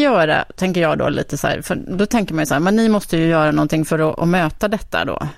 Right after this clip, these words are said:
Speaker 1: Alla kan ju inte bara lägga sig ner och säga, "Jaha, då var det över. Då, då tog robotarna över." Eh, kan det finnas någon möjlighet här att,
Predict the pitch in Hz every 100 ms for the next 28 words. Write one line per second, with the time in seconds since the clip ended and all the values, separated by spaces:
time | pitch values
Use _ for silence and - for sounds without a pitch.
0 | - 175 170 180 202 208 175 151 147 143
1 | 139 139 135 143 - 147 - - 147 143
2 | 135 - - 165 202 220 165 - 180 -
3 | 160 - - - 165 156 - - - -
4 | - - 165 165 160 147 147 - 147 165
5 | 147 - - - - - - 196 185 156
6 | - - - - - - - 208 208 233
7 | 214 202 208 214 233 202 214 285 226 196
8 | 151 151